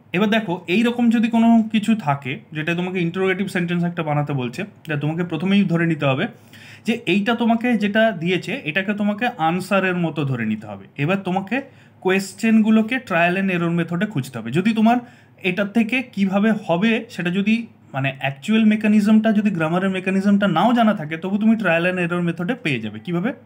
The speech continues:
বু-, বুঝিয়ে দিই, এটা হচ্ছে শর্ট ট্রিক। "I will meet you tomorrow" মানে কি?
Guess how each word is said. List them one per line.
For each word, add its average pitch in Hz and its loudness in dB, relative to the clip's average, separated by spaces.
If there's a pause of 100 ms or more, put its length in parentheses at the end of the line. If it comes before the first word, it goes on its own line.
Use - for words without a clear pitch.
বু-, 151 -4
বুঝিয়ে 156 0
দিই, 98 -10 (420)
এটা 180 0
হচ্ছে 233 -2
শর্ট 208 0
ট্রিক। 127 -6 (640)
"I 180 2
will 247 2
meet 208 4
you 240 2
tomorrow" 110 -2 (380)
মানে 208 2
কি? 247 -4